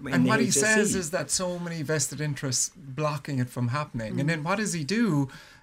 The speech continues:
Speaker 2: in the announcement? He says, "I'm going away to do a tech startup in healthcare. So I'm actually gonna go out and do it somewhere else."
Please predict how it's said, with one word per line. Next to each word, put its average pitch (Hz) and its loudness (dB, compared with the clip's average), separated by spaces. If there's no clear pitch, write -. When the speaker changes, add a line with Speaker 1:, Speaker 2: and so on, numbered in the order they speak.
Speaker 2:
in 143 -2
the 139 2
announcement? 135 2
He 143 0
says, 147 0
"I'm 156 2
going 160 0
away 156 2
to 139 -2
do 139 0
a 123 2
tech 151 -2
startup 117 -2
in 120 -2
healthcare. 117 -4
So 143 0
I'm 135 2
actually 165 -2
gonna 143 -2
go 143 0
out 135 -2
and 120 -2
do 131 2
it 117 -2
somewhere 120 0
else." - -2